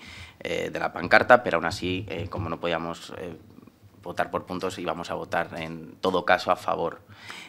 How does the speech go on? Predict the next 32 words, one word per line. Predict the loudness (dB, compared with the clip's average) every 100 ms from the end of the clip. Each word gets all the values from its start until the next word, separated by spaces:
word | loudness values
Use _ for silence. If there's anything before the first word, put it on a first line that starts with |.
| -8
eh, | -4 -2
de | 0 -2
esta, | 0 4 4 4 -4 -12 -14 -10
de | 0 0
esta | 2
moción. | -2 0 0 2
Yo | 2
creo | 2 6
que, | 8 8 6 0 -6 -12 -10
eh, | -8 -4
yo | -4
creo | -2 -4
que | 0
todos | 0 0
los | -2
que | -6
están | -4 0
aquí | 0 0 -4 -4 -16 -20 -2
conocen | 2 2 2 -2
cuál | 6 6
es | 6 0
nuestro, | -2 -2 -4 -2 0 0 -4 -12 -20 2
cuál | 4
es | 4
nuestro, | 0 -6 -2 0 0 -2 -8 -10 -8 -4
lo | -2
que | -2
creemos | 0 0 2
que | 0
debe | 0
ser, | 0 -2 -2 -12
eh, | -10 -8 -10 -10